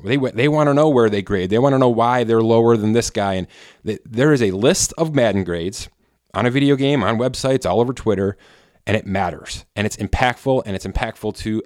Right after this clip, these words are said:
everybody. Everybody gets wind of this, right? And that's just one version of an, a list of players by position, analytically speaking, that now exist, that people trust, that people look to. And that has changed the dichotomy. And, and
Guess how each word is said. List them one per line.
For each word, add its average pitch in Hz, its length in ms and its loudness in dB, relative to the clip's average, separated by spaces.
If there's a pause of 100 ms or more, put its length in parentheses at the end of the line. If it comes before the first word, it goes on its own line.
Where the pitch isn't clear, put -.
everybody. 110 500 -4
Everybody 147 380 -2
gets - 220 -4
wind 110 180 -2
of 80 120 -10
this, - 340 -16 (300)
right? 104 280 0 (560)
And 104 160 -4
that's 160 180 -4
just - 240 -4
one 120 340 0
version 104 460 0
of 85 400 -6 (640)
an, 92 220 -4
a 92 100 0
list 95 340 0
of 110 160 0
players 101 500 0 (560)
by 101 180 0
position, 95 720 -6
analytically 101 520 -2
speaking, 90 460 -2
that 87 180 -4
now 95 200 -2
exist, 82 580 -10
that - 140 -8
people 98 420 -6 (120)
trust, - 520 -10
that 92 120 -6
people 95 420 -6 (100)
look 131 280 -2
to. - 260 -12 (640)
And 92 380 -2 (100)
that 117 180 -2
has 165 140 -4
changed 120 420 -2
the 120 80 0
dichotomy. 101 520 -2
And, 92 180 -12
and 98 220 -8